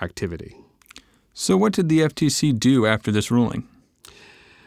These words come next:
Speaker 1: On October thirteenth, the F T C filed a petition for en banc review by the full Ninth Circuit. The F T C argues that the court created an enforcement gap cutting across the American economy.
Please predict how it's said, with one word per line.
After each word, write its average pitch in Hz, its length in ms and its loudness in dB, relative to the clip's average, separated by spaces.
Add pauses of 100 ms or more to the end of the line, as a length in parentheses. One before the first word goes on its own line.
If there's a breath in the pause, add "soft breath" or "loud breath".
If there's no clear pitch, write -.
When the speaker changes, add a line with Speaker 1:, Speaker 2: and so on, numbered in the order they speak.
(180 loud breath)
Speaker 1:
On 160 160 2
October 226 360 0
thirteenth, 165 600 2
the 127 160 -4
F 139 180 -2
T 151 160 -2
C 123 240 0
filed 113 400 0
a 113 40 -4
petition 139 460 -2
for 117 240 -4
en 151 200 2
banc 127 320 0
review 101 520 -2
by 107 140 2
the 113 100 0
full 127 280 0
Ninth 110 260 2
Circuit. 90 480 -6 (840 loud breath)
The 123 100 4
F 139 140 0
T 165 100 2
C 139 520 0 (180)
argues 131 560 2
that 113 300 -2
the 107 80 -6
court 147 280 -2
created 123 400 0 (320)
an 120 140 4
enforcement 131 560 0
gap 101 240 0
cutting 131 280 2
across 110 460 0
the 113 100 -2
American 98 400 -2
economy. 92 580 -2